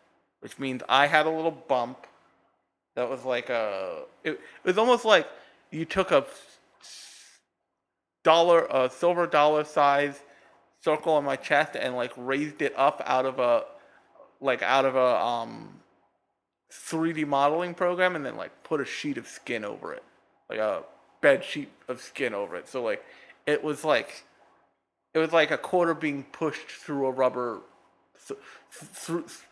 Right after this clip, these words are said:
from the bottom through, like, a rubber sheet. And the thing that was true is that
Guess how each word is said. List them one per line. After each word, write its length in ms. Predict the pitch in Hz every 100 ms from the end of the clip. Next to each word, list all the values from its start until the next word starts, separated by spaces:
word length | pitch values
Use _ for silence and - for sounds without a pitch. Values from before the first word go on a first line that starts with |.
| -
from 200 | 165 147
the 100 | 139
bottom 540 | 139 147 143 147 139 - - _ -
through, 400 | - 151 147 143
like, 200 | 135 131
a 100 | 123
rubber 420 | 127 127 127 127
sheet. 460 | - 135 123 - - _ _ _ _ _ _ _ _ _ _ _ -
And 560 | 160 156 156 151 143 151 - _ _ _ _ _ _ _ _ _ _ _ _ _ _ _ _ _ _ _ _ _ _ _ _ _ _
the 200 | 143 170
thing 420 | - 269 294 277
that 240 | 220 175 - - _ _ _ _ _ _ _ _ -
was 240 | 143 131 -
true 400 | - 165 139 156
is 140 | 160
that 180 | 165